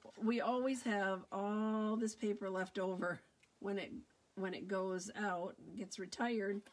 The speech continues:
I don't use it in class anymore. Y'all that aren't doing classes, it's okay. It's okay to use it all, but everybody wants to have new stuff when they come to class. So, oh, where's my bow?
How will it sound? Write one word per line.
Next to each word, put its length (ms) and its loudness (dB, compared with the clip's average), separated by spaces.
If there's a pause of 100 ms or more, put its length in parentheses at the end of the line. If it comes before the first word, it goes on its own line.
(240)
I 100 0
don't 180 0
use 220 4
it 80 2
in 120 0
class 400 0
anymore. 500 0
Y'all 320 2
that 220 -2 (800)
aren't 220 0
doing 220 -2
classes, 540 0
it's 200 -6
okay. 560 -2 (580)
It's 140 -10
okay 240 -2
to 80 0
use 300 -2
it 80 -4
all, 280 -2
but 200 -6 (160)
everybody 360 -2
wants 260 -2
to 140 -4
have 140 -4
new 220 4
stuff 360 -6
when 100 -4
they 80 -2
come 200 -2
to 120 4
class. 520 0
So, 380 -2 (840)
oh, 100 -4
where's 260 -2
my 100 -4
bow? 260 -4